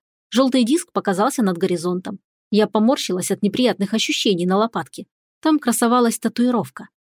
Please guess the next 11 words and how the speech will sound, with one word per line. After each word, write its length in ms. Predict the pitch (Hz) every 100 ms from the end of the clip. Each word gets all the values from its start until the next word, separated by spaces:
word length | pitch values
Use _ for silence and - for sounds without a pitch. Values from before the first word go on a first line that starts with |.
| _
Кошачья 520 | 220 208 208 180 190
лапа 400 | 180 190 262 233
с 40 | 165
зажатой 680 | 151 190 160 208 294 214
в 60 | 165
ней 180 | 185 180
молнией. 560 | 175 170 165 165 180 _ _ _ _ _ _ _ _ _ -
«С 140 | 180
днем 300 | 190 233 233
рождения, 920 | 233 233 202 214 269 254 214 175 165
Ягуся!» 760 | 175 226 214 247 254 202 - 185